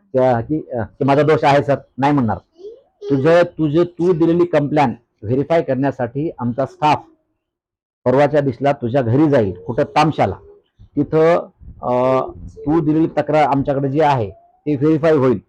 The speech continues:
आणि त्याच्यानंतर लीगल जे काय जमतंय कायदेशीर ते आम्ही करण्याचा प्रयत्न करू. तोपर्यंत तुला एखादं, अ, काय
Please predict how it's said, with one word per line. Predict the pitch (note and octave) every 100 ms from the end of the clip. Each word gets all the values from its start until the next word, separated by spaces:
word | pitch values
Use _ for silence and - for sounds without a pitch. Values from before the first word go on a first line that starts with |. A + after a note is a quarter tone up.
| _
आणि | _ _ B2+
त्याच्यानंतर | B2+ C#3 B2 F3 E3+ C3+ B2 C3+ D3 - _ A#2+
लीगल | A2 C3+ D3+ F#3+
जे | D#3 A2 E3+
काय | F#3+ G3 E3+
जमतंय | D#3 C#3 C3+ A#2+
कायदेशीर | C#5 C5+ A#2+ C#3 D3+ A#4 B4 A4+ G#4+ - - - A4 E3+
ते | G3
आम्ही | D3 E3
करण्याचा | - B2+ C3 D3
प्रयत्न | B2+ A#2+ C3+
करू. | C3 C3
तोपर्यंत | F#2 _ _ E3+ F3 F3 F#3+ F#3+
तुला | - D3 C3+ - - _ _ _ - F#4 - -
एखादं, | D3 D#3 E3 D#3+ E3+ F3 F3 - -
अ, | D3+ B2+ B2 A#2+ A#2 A2+ A#2 -
काय | C#3 C#3+